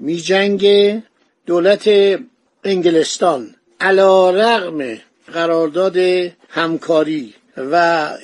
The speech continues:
حمایت از ایران که بسته بود، خودشو کنار می‌کشه و عرض شود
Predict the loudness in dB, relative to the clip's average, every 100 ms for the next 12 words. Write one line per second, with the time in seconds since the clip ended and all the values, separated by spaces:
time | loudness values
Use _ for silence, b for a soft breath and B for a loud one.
0 | -6 -4 0 0 2 2 0 -2 -4 -6
1 | 0 0 0 -4 -2 -4 -6 -6 -4 -2
2 | -2 -4 -6 -6 -6 -4 -8 -4 -2 0
3 | 0 -2 -2 -2 0 0 2 0 -4 b
4 | b b b b _ -14 -4 0 0 0
5 | -2 -4 -8 -16 _ -6 -4 -4 -4 -4
6 | -4